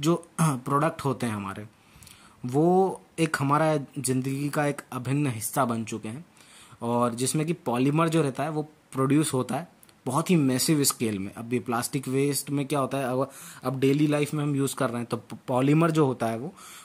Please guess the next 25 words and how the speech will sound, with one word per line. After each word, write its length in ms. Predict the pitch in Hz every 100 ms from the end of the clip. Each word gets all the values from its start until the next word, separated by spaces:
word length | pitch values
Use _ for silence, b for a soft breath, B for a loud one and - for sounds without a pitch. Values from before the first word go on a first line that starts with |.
| B
वो 180 | 139 139
बहुत 380 | 123 123 170 185
ही 60 |
मैसिव 440 | 175 139 143 175 165
स्केल 300 | - 160 156
में 120 | 160
उसका 200 | 151 156
हम 160 | 151 135
वर्ल्ड 200 | 135 135
वाइड 240 | 131 143
प्रोडक्शन 500 | - 127 127 - 151
कर 160 | 139 123
रहे 120 | 139
हैं। 60 | - - -
और 180 | 135 -
on 140 | 135 156
an 280 | 175 160 135
average 220 | 120 110
एक 180 | 120 -
सौ 100 | 143
पचास 460 | 123 113 131 143
मिलियन 380 | 139 131 139 143
टन 200 | 139 135
जो 140 | 135
है 140 | 131